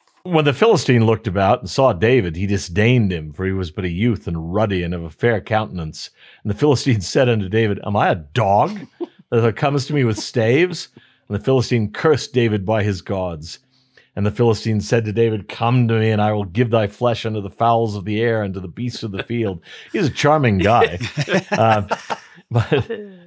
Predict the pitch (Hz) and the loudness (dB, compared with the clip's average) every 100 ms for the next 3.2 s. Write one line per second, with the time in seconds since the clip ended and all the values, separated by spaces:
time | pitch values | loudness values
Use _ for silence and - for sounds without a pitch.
0 | 175 - - - - _ _ _ _ - | -20 -18 -4 -2 -2 _ _ _ _ -14
1 | - - 139 120 143 180 127 120 143 127 | -14 -4 0 0 2 0 0 0 0 0
2 | 117 117 117 104 160 160 139 101 - 98 | -2 0 0 0 0 2 2 2 -2 -2
3 | 107 120 | 0 -2